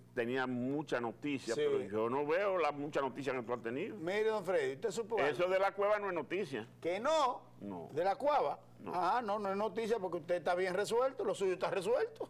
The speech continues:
Speaker 2: <laughs> Maestros, oigan esto, señores. De la zona de Jaina,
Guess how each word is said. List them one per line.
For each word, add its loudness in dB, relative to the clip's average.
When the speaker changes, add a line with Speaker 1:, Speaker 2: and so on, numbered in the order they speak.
Speaker 2:
<laughs> -8
Maestros, 2
oigan 2
esto, -2
señores. -6
De 0
la 2
zona 0
de 4
Jaina, -2